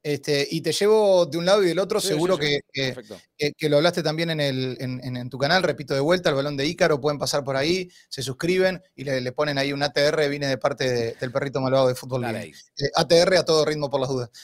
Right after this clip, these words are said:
Speaker 2: Grande.
Speaker 1: Este, <laughs> claro, pues si no se puede. Este,
Speaker 2: Buenísimo.
Speaker 1: el Barcelona lleva treinta y un jugadores,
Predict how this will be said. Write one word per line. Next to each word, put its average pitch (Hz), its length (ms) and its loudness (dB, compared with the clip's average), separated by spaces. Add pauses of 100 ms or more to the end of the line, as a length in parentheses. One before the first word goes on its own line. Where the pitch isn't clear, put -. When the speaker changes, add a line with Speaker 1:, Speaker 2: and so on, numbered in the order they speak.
Speaker 2:
Grande. 135 1040 4
Speaker 1:
Este, - 20 -20
<laughs> - 280 -4
claro, 165 220 2
pues 127 120 -6
si 156 60 -8
no 160 80 -8
se 151 120 -6
puede. 139 260 -2 (320)
Este, 170 160 4
Speaker 2:
Buenísimo. 156 600 4 (160)
Speaker 1:
el 160 400 0
Barcelona 180 440 0
lleva 226 420 2
treinta 156 300 -2
y 170 60 0
un 175 80 -4
jugadores, 202 680 2